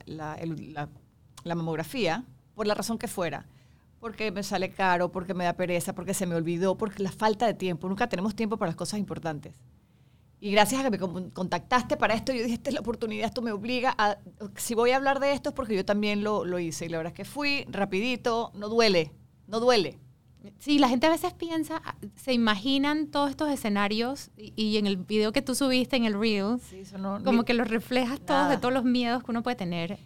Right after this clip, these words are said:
Speaker 1: Sabes que yo, yo sí creo que es que hace muchos años at-, yo sí, yo sí me acuerdo que en algún momento me dolió o me a-, te apretaban, pero eso fue hace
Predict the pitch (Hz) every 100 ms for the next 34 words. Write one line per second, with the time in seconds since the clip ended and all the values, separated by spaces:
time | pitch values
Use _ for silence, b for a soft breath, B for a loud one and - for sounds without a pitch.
0 | - - 277 311 - 208 240 240 208 254
1 | - 269 - 277 247 202 202 208 196 233
2 | 220 214 240 247 240 240 240 226 214 254
3 | 285 - - 277 311 285 285 269 247 196
4 | 180 190 202 214 214 165 170 226 196 165
5 | - 196 190 190 151 104 - 185 175 175
6 | 226 196 160 156 - - 196 196 233 240
7 | 226 - 240